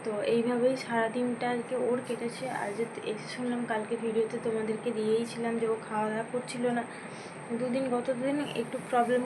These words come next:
করে, ও মাঝে মধ্যে এরকম করে, আবার ঠিক হয়ে যায়। তো আজকে বাড়িতে এসে দেখলাম ওকে খাওয়ালাম, ও খেয়ে নিয়েছে। তো এখন কী করছে সেটাই তোমাদেরকে দেখাবো।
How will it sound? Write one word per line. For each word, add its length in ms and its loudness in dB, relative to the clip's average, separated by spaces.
করে, 200 4
ও 40 2
মাঝে 340 0
মধ্যে 200 -2
এরকম 360 0
করে, 220 0
আবার 240 0
ঠিক 240 -2
হয়ে 260 2
যায়। 100 -4
তো 60 -2
আজকে 400 4
বাড়িতে 360 4
এসে 180 -2
দেখলাম 320 -2
ওকে 160 -4
খাওয়ালাম, 320 -2
ও 60 0
খেয়ে 160 6
নিয়েছে। 440 0
তো 80 -2
এখন 440 2
কী 160 -4
করছে 280 0
সেটাই 380 0
তোমাদেরকে 460 0
দেখাবো। 420 -8